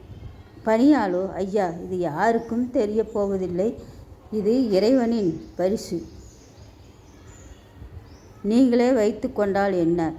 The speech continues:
என்றான். வியாபாரி அவன் சொன்னதை கேட்காமல் புறப்பட்டு போனான். ஒட்டக வியாபாரியிடம் நடந்ததை சொல்லி அதை பொக்கிஷ பையை கொடுத்ததும்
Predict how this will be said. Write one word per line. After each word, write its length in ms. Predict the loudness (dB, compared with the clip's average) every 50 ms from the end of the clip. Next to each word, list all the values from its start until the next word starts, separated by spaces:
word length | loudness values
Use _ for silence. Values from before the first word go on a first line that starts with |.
| -12 -14 -10
என்றான். 440 | -6 -4 -2 0 0 0 -2 -2 -4 -8 -16 -20 -20 -20 -20 -20 -18 _
வியாபாரி 640 | -2 0 2 2 2 2 2 2 0 2 2 0 0
அவன் 280 | 0 2 2 0 0 -2
சொன்னதை 800 | -4 -4 -4 -4 -4 -4 -2 0 0 0 0 0 -4 -8 -14 -20 -20 -20 -20 -20 -20 -20 -20 -20 -20 -20 -20 -20 -20 -20 -20 -20 -20 -20 -20 -16 -6
கேட்காமல் 680 | 0 0 2 2 2 2 2 2 2 2 0 0 -2 -2
புறப்பட்டு 480 | 0 -2 -2 0 -2 -4 -4 -4 -6
போனான். 520 | -4 -2 -2 0 0 0 0 0 0 -2 -2
ஒட்டக 340 | -4 -4 -2 -2 -2 0
வியாபாரியிடம் 800 | 0 0 0 0 0 0 0 0 0 0 0 0 0 -2 -2 -2
நடந்ததை 560 | 0 0 0 0 -2 -2 -2 -2 -2 -2 -4 -4
சொல்லி 520 | -4 -2 -2 -2 -2 -2 -2 -2 -2 -2 -6 -12 -18 -20 -20 -20 -20 -18 -6
அதை 420 | -4 -2 0 2 2 2 0 0 -2
பொக்கிஷ 460 | -4 -4 -2 -4 -6 0 2 2 2 2 -2 -8 -14 -16 -20 -20 -20 -20 -20 -20 -20 -20 -20 -20 -20 -20 -20 -20 -20 -20 -20 -20 -20 -20 -20 -20 -20 -20 -18 -16 -16 -16 -16 -18 -20 -20 -20 -20 -20 -18 -16 -16 -16 -16 -16 -2 0
பையை 420 | 2 2 2 2 2 0 0 0 0
கொடுத்ததும் 640 | -2 -2 -2 -4 -8 -8 -8 -4 0 2 2 2 2